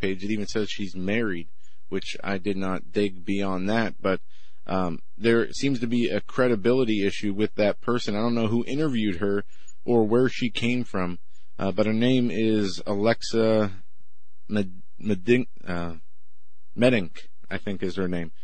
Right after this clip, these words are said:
But yeah, she's twenty, in her mid-twenties from Pennsylvania, says she's married on her Facebook page. The only thing that she, the only relation I see is that she says she's friends with a woman, Heather,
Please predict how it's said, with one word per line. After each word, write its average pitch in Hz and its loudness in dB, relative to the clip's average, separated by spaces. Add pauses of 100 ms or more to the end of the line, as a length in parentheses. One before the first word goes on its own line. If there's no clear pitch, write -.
(400)
But 101 2
yeah, 110 4
she's 127 0
twenty, 147 0
in 117 -2
her 120 2
mid-twenties 120 2
from 101 -2
Pennsylvania, 98 0 (280)
says 110 2
she's 101 -2
married 104 2
on 101 2
her 95 0
Facebook 98 0
page. 92 2 (420)
The 117 2
only 127 4
thing 123 0
that 117 0
she, 117 0
the 120 0
only 139 2
relation 123 2
I 110 0
see 110 0
is 101 -2
that 107 0
she 110 -2
says 113 0
she's 107 -2
friends 170 2
with 117 0
a 113 2
woman, 107 0
Heather, 107 2